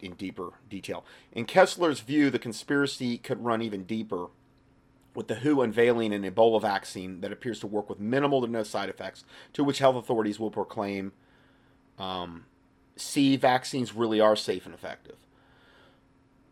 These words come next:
Big Pharma in the fake news media would then pontificate end-, endlessly about the safeness and the wonder of vaccines and lament tirelessly over the ignorance and general mal-, maliciousness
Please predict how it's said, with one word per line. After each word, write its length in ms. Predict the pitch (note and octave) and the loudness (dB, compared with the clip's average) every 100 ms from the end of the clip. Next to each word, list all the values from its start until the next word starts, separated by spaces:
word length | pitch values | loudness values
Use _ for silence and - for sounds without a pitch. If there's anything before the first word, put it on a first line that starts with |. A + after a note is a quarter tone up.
| _ - | _ 2
Big 180 | D#3 F3 | 4 4
Pharma 340 | - D#3+ D3 | 6 6 6
in 100 | A#2 | 4
the 60 | A#2 | 2
fake 240 | - D3 | 4 4
news 280 | B2+ B2 A2 | 4 2 2
media 260 | A2 G#2+ G2+ | 0 0 0
would 140 | G#2 | -2
then 160 | A2 G2 | -2 -4
pontificate 640 | A#2+ G2+ E3 D#3+ C#3+ C3 | -6 -4 -4 -2 -2 -2
end-, 360 | - B2 B2 A2 - | 0 -2 0 -4 -2
endlessly 480 | A2+ A2 G2+ - G#2+ | -4 -2 -4 -4 -2
about 180 | G2 G2 | -2 -4
the 60 | |
safeness 540 | F#2+ - C#3 C3+ C3 - | -4 0 2 2 -4 -2
and 160 | G#2+ | -4
the 60 | G#2 | -4
wonder 420 | F#2+ B2 D#3 D3 | 2 2 4 2
of 80 | C3+ | 4
vaccines 500 | A#2+ A#2 - A2 G2+ | 4 2 0 -6 -4
and 120 | G#2 | -4
lament 280 | G#2 A2 - | -2 -2 -4
tirelessly 640 | - C3+ C3 B2 - A#2 | 4 4 6 2 -4 -2
over 220 | G#2 G#2 G2 | -2 -2 -6
the 140 | G2 | -4
ignorance 460 | C3+ C#3 C#3 C3+ G#2+ | -2 0 -2 -2 -4
and 120 | G2 | -6
general 380 | - D3 D3 C3 | 0 0 2 0
mal-, 380 | A2+ A2 G#2+ - | 0 0 -2 -4
maliciousness 800 | G2+ A2 C3+ - A2 - F#2 | -6 -2 -2 -2 -4 -8 -12